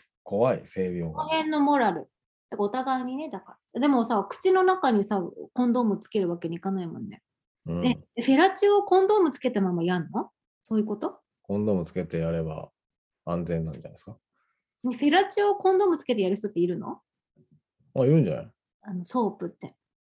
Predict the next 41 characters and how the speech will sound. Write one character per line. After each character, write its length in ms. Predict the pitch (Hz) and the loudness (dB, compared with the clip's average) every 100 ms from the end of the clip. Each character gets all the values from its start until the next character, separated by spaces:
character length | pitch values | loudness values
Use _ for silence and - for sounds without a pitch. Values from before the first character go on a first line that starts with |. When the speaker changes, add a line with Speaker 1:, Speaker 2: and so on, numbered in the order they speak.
| _ _ - | _ _ -18
Speaker 1:
ゴ 180 | 85 95 | -16 -10
ム 160 | 117 | -8
フ 160 | 127 135 | -6 -4
ェ 60 | |
ラ 100 | 139 | -2
は 120 | 135 117 | -2 -2
な 180 | 107 | -2
い 100 | 120 | -4
ん 80 | 98 | -6
じ 80 | 82 | -8
ゃ 60 | - | -14
な 40 | |
い？ 60 | _ _ _ - | _ _ _ -14
あ 120 | 82 | -10
ん 80 | 82 | -8
ま 120 | 78 | -8
り。 160 | - _ _ _ _ - | -12 _ _ _ _ -10
だ 80 | 95 | -6
か 60 | |
ら 160 | 92 85 | -4 -4
常 300 | - 113 95 | -4 -2 -2
に 300 | 80 80 - _ | -4 -8 -14 _
隣 320 | - 95 95 | -6 -2 0
り 60 | 98 | 0
合 40 | 95 | -2
わ 80 | |
せ 240 | 80 69 - _ _ _ | -4 -12 -14 _ _ _
Speaker 2:
そ 160 | - 247 | -2 0
う 40 | |
だ 120 | 190 180 | 0 -4
よ 120 | 180 | -6
ね。 60 | 190 | -6
Speaker 1:
や 60 | |
る 60 | - | -6
っ 40 | |
て 80 | - | -10
こ 60 | - | -12
と 80 | |
だ 60 | - | -12
よ 60 | |
ね。 140 | 92 | -14